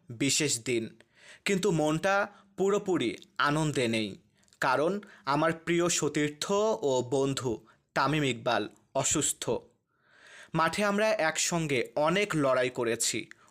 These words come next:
অনেক স্মৃতি রয়েছে, আর সবসময় চাইব আমাদের এই পথ চলা আরও দীর্ঘ হোক। তামিম, তুমি বাংলাদেশের ক্রিকেটের অন্যতম বড় শক্তি।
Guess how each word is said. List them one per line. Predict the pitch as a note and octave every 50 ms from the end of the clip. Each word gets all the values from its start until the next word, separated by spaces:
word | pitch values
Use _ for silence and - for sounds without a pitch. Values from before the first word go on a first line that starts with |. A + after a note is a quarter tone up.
| _ -
অনেক | - D3+ D#3 E3 E3+ E3+
স্মৃতি | - - - - F3 E3+ F3 F3 D3+
রয়েছে, | B2+ B2 A#2 A#2 A2 - - B2 A2 - - _ _ _ _ _ _ _ _
আর | - B2+ B2 B2
সবসময় | - - - C3 A#2+ - - - D3+ D3 D3
চাইব | C#3+ - D#3+ C3 B2+ C3 C3+ D#3+ F3 F#3+ F#3+ F#3+ - - - - - _ -
আমাদের | C3+ D3+ D3+ E3 F3 E3+ F#3 G#3 G#3+ G#3+ -
এই | - D3+ D3 C#3 C3+ C3+ -
পথ | - C#3 C3 B2+ -
চলা | - - - C#3+ B2+ A2+ A2 G2 F#2 - - -
আরও | G#2+ A#2+ B2 B2 C#3+ D#3 E3 D#3+ D#3+ - - _ B2
দীর্ঘ | A2 D#3 D3 C3+ C#3 - C3 D3
হোক। | C3 A#2 B2 A2+ G#2+ - - - - - _ _ _ _ _ _ _ _ _ _ _ _ _ _ _ _ _ _ _
তামিম, | - C3+ B2+ B2+ C3+ C3+ B2 A2 - - - - - - - - - - -
তুমি | G#3+ G3+ A3
বাংলাদেশের | G#3+ F#3+ E3+ E3+ F3 F#3 F#3 F3+ F#3+ F#3 - G3+ F#3 -
ক্রিকেটের | - - E3 D#3+ E3 E3 D3+ D3 B2 G#2+ - - -
অন্যতম | C#3 C#3+ C#3+ C#3+ D3 D#3 D3+ D#3 D3+ D#3 E3 F3 F#3 F#3+ - - - - B2+
বড় | B2 C3+ C3 C#3 C#3+
শক্তি। | - - B2+ A2+ - - - B2 A2+ G#2+ - -